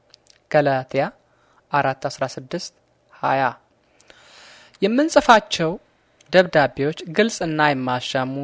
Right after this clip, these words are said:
የሚያስፈልገውንም መልእክት በትክክል የሚያስተላልፉ ሊሆኑ ይገባል። ከዚህ ሁሉ ግን የልባችንን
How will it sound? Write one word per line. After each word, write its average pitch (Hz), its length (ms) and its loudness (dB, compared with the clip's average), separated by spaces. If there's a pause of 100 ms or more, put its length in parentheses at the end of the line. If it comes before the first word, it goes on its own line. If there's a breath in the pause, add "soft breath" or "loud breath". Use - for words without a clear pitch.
(440)
የሚያስፈልገውንም 156 1000 2
መልእክት 160 300 2
በትክክል 160 480 -2
የሚያስተላልፉ 160 840 0
ሊሆኑ 170 320 -2
ይገባል። 135 480 -4 (680 soft breath)
ከዚህ 135 280 -6
ሁሉ 139 160 0 (340)
ግን 147 200 -2
የልባችንን 143 680 0